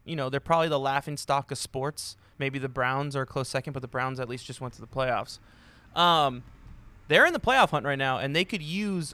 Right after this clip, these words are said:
a solid, um, point guard slash shooting guard who can spread the floor for them. So this is a great move for them.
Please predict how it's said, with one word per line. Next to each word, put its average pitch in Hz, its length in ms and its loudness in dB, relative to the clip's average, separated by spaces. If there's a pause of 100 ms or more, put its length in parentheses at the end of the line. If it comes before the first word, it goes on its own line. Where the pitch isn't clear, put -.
a 131 120 0
solid, 147 720 2 (880)
um, 127 640 -2
point 165 240 -2
guard 135 220 0
slash 139 300 0
shooting 147 340 -6
guard 123 360 -4
who 139 140 -6
can 127 280 -8
spread 139 300 -2
the 131 60 -4
floor 135 280 -6
for 120 140 -12
them. 110 240 -8
So 127 180 -6
this 127 220 -4
is 285 60 -4
a 196 60 0
great 127 320 -4
move 107 180 -16
for - 120 -20
them. - 120 -20